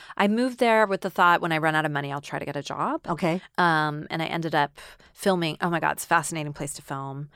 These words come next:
Speaker 1: I could walk around anywhere, ask all these questions. I started exploring sexuality 'cause there were a lot of Amer- American kids who had left the U S, left this very confusing, faux sexually liberated,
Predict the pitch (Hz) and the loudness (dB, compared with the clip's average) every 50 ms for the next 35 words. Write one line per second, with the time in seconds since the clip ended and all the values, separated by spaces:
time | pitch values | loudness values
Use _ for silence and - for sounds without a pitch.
0 | - - - - 131 - 151 151 156 156 - 156 151 151 - 156 151 151 147 147 | -20 -18 -12 -10 -8 -4 0 0 0 0 0 -4 -4 -4 -6 -8 -6 -4 -2 -2
1 | 147 151 156 - 156 151 - - - - - 160 156 160 147 - - 160 147 - | 0 2 4 4 2 2 -2 -8 -10 -4 -2 -2 -2 -2 -4 -4 -6 -6 -4 -4
2 | 160 156 151 - - 165 - 214 202 185 180 - - - - 180 165 160 156 - | -4 -4 -4 -4 -4 -2 4 4 4 4 4 0 -2 -6 -4 -4 -4 -4 -4 -6
3 | 156 - - - 160 147 151 151 156 156 - 175 - - 196 _ - - - - | -8 -8 -6 -4 0 0 2 2 0 -2 -4 -6 -8 -10 -10 _ -20 -20 -20 -12
4 | - 190 165 196 180 175 170 170 170 170 170 165 151 - - 175 175 202 247 302 | -8 -2 0 0 2 2 2 4 2 2 2 0 -4 -6 -8 -8 -6 -6 -6 -6
5 | 339 - - 185 170 - - 185 170 165 165 151 - - 180 170 160 156 156 156 | -6 -6 -6 -8 -8 -8 -6 -4 -2 -2 -4 -4 -6 -6 -6 -4 -2 -2 -4 -4
6 | 151 156 160 156 165 190 - - - - - 247 247 214 160 139 120 160 - - | -4 -2 2 2 2 0 -2 -12 -18 -10 -6 -2 0 2 2 2 0 0 -2 -8
7 | - - 185 175 190 - - - 180 - - 170 165 160 151 - 170 165 - - | -8 -2 0 0 0 0 -4 -8 -8 -6 -4 -4 -4 -4 -4 -8 -10 -10 -10 -10
8 | - 175 175 170 160 175 170 160 160 160 160 165 156 - _ _ _ _ _ _ | -6 -4 -4 -2 -2 -4 -4 -4 -4 -6 -6 -6 -8 -10 _ _ _ _ _ _
9 | _ - - - - - 175 175 175 175 175 170 170 156 - 170 156 - - - | _ -20 -20 -10 -4 0 2 2 4 4 4 4 2 2 0 -2 -2 -4 -8 -6
10 | 175 165 160 160 151 156 151 151 165 165 160 156 151 151 151 151 147 143 143 - | -6 -4 -2 -2 -2 -2 -2 -2 -2 -2 -2 -2 -2 -2 0 -2 -2 -4 -6 -12